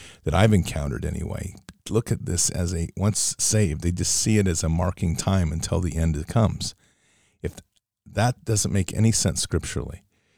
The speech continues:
if that was the case, why bother? Why not just take us now?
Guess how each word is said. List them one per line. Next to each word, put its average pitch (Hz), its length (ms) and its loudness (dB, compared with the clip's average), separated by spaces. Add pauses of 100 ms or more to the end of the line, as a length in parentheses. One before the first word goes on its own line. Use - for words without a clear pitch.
(400)
if - 120 0
that 104 180 2
was 113 140 2
the 98 100 0
case, 95 340 2
why 82 260 -2
bother? 78 540 -2
Why 92 140 2
not 90 140 2
just - 180 -4
take - 240 -4
us - 180 -2
now? 73 380 -6